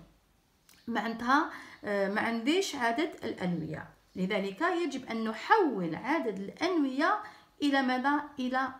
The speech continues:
كتلة. إذا لازم نحولوا هذه العلاقة. إذا نحول هذه، آه، العلاقة كما يلي. إذا نعلم أن عدد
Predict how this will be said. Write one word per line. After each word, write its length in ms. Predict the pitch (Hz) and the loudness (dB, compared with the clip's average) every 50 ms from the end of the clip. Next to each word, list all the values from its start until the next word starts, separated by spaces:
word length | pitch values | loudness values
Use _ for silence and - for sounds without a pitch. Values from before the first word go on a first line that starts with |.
| - - | -10 -8
كتلة. 400 | - 202 190 - - - - - - - | -6 -6 -6 -8 -12 -12 -12 -12 -10 -8
إذا 160 | 196 233 262 | -4 0 0
لازم 360 | 302 311 247 208 208 220 214 | 0 0 0 -2 -4 -6 -8
نحولوا 640 | 214 - - 381 392 330 285 247 262 269 294 285 - - - - - _ - | -10 -6 0 2 2 2 2 2 0 0 0 -4 -6 -12 -18 -20 -20 _ -8
هذه 680 | 202 247 269 233 233 220 214 247 262 269 277 277 285 - - - _ _ - | -4 -4 -4 -2 -4 -4 -2 -2 0 0 0 -2 -4 -8 -12 -18 _ _ -2
العلاقة. 640 | - 247 165 156 175 170 156 151 147 - - - - - - - - - - - - | -2 0 2 2 0 0 0 -2 -6 -6 -8 -10 -10 -10 -14 -16 -16 -16 -16 -14 -8
إذا 220 | 190 208 226 254 277 302 302 - - - - - _ - - - | -4 -2 0 2 2 0 0 -4 -8 -14 -18 -20 _ -18 -12 -10
نحول 440 | 208 185 - 330 349 359 339 339 240 | -10 -6 2 4 4 4 4 2 2
هذه، 640 | 254 262 247 233 240 226 226 226 214 180 - - - - - - - - - | 0 0 0 0 -2 -2 0 0 0 -2 -2 -6 -10 -16 -20 -20 -20 -14 -6
آه، 300 | 185 180 175 175 175 - | -2 0 2 2 0 0
العلاقة 720 | 202 190 208 196 185 180 175 175 - - 285 320 359 349 - - - - | -2 0 0 2 2 2 0 0 4 6 6 6 6 4 -2 -8 -6 0
كما 280 | 339 330 311 302 277 247 | 2 4 6 6 6 4
يلي. 340 | 214 185 170 147 156 156 151 - - - - - - - - - _ _ _ _ _ _ _ _ _ _ _ _ - - _ _ - - - | 2 2 0 0 0 -2 -2 -4 -10 -16 -20 -20 -20 -20 -20 -20 _ _ _ _ _ _ _ _ _ _ _ _ -20 -20 _ _ -14 -8 -4
إذا 120 | 170 190 | -2 -2
نعلم 440 | 196 196 214 220 226 247 254 247 240 247 | 0 4 6 6 6 6 6 4 4 4
أن 200 | 254 247 247 247 254 269 285 311 320 - - - - - - - | 6 8 8 10 12 12 12 10 8 2 -8 -14 -16 -18 -12 -8
عدد 560 | - - 196 233 247 240 240 226 185 175 - | -2 4 4 4 4 6 2 2 0 -2 -6